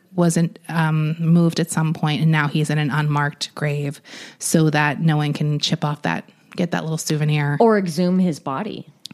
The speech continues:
Speaker 1: Ooh, that would be the ultimate revenge,
Speaker 2: The
Speaker 1: <laughs> right?
Speaker 2: circle of life.
Speaker 1: Absolutely. Now, as we mentioned, I mean, Psycho is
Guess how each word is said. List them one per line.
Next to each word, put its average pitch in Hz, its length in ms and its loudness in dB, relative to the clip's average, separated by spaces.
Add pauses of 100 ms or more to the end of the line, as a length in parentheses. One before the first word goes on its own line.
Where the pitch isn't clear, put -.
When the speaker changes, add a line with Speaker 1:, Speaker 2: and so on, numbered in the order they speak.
(280)
Speaker 1:
Ooh, 190 360 6
that 165 140 -4
would 180 120 -2
be 170 80 0
the 156 160 -6
ultimate 156 400 -6
revenge, 160 640 0
Speaker 2:
The 220 100 2
Speaker 1:
<laughs> - 20 -6
right? 214 100 0
Speaker 2:
circle 240 380 2
of 175 140 0
life. 220 400 -4 (280)
Speaker 1:
Absolutely. 190 840 0 (460)
Now, 240 680 2 (360)
as 320 220 2
we 339 80 2
mentioned, 196 800 2 (680)
I 247 80 0
mean, 269 240 0
Psycho 269 800 0 (400)
is 233 280 -2